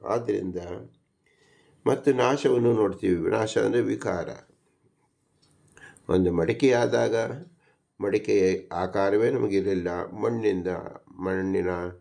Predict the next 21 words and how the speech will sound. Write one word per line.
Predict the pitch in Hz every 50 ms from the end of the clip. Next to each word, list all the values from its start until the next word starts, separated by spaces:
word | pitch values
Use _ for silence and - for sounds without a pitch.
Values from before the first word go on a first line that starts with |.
| _ _ _ _ _ _ _ _ _ _ _ _ _ _ _ _ _ _ _ - 92
ಗಟ್-, | 90 98 92 - - - - _ _ -
ಘಟದ | - 90 - 87 92 98 95 90 92 90 - - - _
ಆಕಾರ | - 92 92 92 - 117 131 135
ನಿಂತಾಗ | 135 120 104 104 101 98 - 95 92 95 90 90
ಮಡಿಕೆ | 90 90 87 85 90 - - 98
ಆಯಿತು | 92 90 90 87 90 90 - 120
ಅಂತ | 120 123 123
ತಿಳಿತೀವಿ. | 120 117 - 101 95 92 90 - - 90 85 80 85 85 80 - - - -
ಆ | 92
ಮಡಿಕೆ | 90 90 87 85 87 87 -
ಒಡೆದಾಗ | 92 90 87 87 98 104 117 123 120 107 101
ಮಡಿಕೆ | 90 90 87 82 85 - - 87
ಒಡೆದು | 82 78 80 82 82 87
ಹೋಯಿತು | 82 85 85 87 85 - -
ಅಂತ | - - -
ಕೇಳಿ | - 110 98 95 - -
ನಾವು | - 92 90 82 82
ತಿಳಿತೀವಿ. | 85 90 82 82 80 - - 76 80 76 78 78 76 - - -
ಇದರಂತೆ | 117 120 151 - 120 131 143 139 143 143 139 135
ಸಮಸ್ತ | - 117 110 110 110 - 113
ಪದಾರ್ಥಗಳು | 101 107 104 92 98 95 95 92 - - 92 90 87 85 85 82 - 85 - _